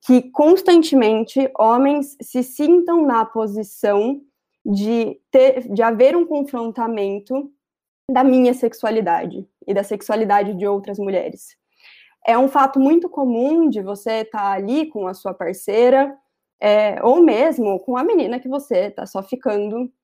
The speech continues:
e chegar um cara pra você e falar, "E aí, vamos dar um beijo?"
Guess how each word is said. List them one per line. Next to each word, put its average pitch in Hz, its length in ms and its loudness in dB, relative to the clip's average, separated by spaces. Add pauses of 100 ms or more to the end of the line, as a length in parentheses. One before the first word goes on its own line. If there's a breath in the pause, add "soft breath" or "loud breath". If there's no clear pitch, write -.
(280)
e 311 460 0
chegar 269 520 0
um 302 120 -2
cara 202 300 0
pra 254 180 -2
você 262 580 -6 (380)
e 311 60 -8
falar, 294 640 2
"E 294 80 2
aí, 427 200 6
vamos 294 200 2
dar 294 80 0
um 214 100 -4
beijo?" 208 560 -2